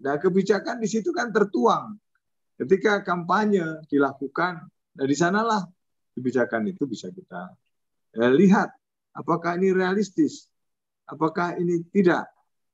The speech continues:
apakah ini hanya bombastis. Kadang orang bilang janji politisi itu manis di mulut, mules di perut. Nah, ada yang begitu.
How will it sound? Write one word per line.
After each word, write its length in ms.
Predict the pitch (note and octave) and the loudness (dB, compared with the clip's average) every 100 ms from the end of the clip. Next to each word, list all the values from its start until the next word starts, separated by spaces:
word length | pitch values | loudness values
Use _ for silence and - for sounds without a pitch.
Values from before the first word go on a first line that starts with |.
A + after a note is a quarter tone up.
| _ _ _ _ _ _ - | _ _ _ _ _ _ -10
apakah 480 | C#3+ C3+ D#3 E3 F3 | -6 -2 0 0 2
ini 160 | F#3 | 2
hanya 180 | E3+ E3+ | 2 2
bombastis. 840 | E3 D#3+ G3 G3 - E3 C3 - _ _ _ _ _ _ _ - | 2 2 0 -2 -2 -2 -2 -8 _ _ _ _ _ _ _ -10
Kadang 320 | D#3 G3 G3+ | -6 -4 -2
orang 240 | G3 G#3+ | -2 -2
bilang 320 | E3+ F#3+ A#3 A3+ _ _ _ - | 2 2 2 -2 _ _ _ 0
janji 320 | D3 D#3 F3 | 2 0 2
politisi 680 | F#3+ F#3+ F#3+ F#3 A3+ B3 E3 | 4 4 2 0 0 -4 -2
itu 240 | G#3+ A#3+ - _ _ _ _ _ _ _ - | -2 -2 -6 _ _ _ _ _ _ _ -4
manis 400 | E3+ F#3 G3+ G3+ | -2 0 0 0
di 120 | F3+ | -2
mulut, 320 | F3 G3+ A#3 - _ _ | 0 0 0 -6 _ _
mules 520 | F3 G#3 C4 A3+ - - | -4 -2 0 -2 -4 -4
di 120 | D3 | -4
perut. 320 | C#3+ C#3 C3+ - _ G#2 | 0 0 -2 -6 _ -14
Nah, 180 | G2 | -12
ada 80 | D#3 | -10
yang 120 | F3+ G3 | -8 -8
begitu. 340 | G3 G3 | -8 -10